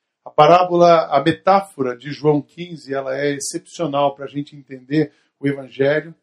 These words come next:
pra gente entender a maneira como Deus trabalha conosco. E a gente tem aprendido isso, graças a Deus. Isso tem nos dado profundidade, isso tem nos dado leveza, isso tem nos dado funcionalidade. A igreja precisa funcionar.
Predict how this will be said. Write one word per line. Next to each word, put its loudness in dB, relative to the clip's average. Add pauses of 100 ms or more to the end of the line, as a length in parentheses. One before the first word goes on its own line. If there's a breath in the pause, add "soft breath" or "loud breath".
(360)
pra -8
gente -10
entender 0
a 4
maneira 2
como -2
Deus 2
trabalha -2
conosco. -14 (680)
E -16
a -14
gente -16
tem -2
aprendido -4
isso, -8
graças -8
a -8
Deus. -2
Isso -10
tem -2
nos 0
dado 2
profundidade, -4 (420)
isso -16
tem 2
nos 2
dado 0
leveza, -2 (520)
isso -16
tem -10
nos -10
dado -4
funcionalidade. -6
A -20
igreja -20
precisa -20
funcionar. -20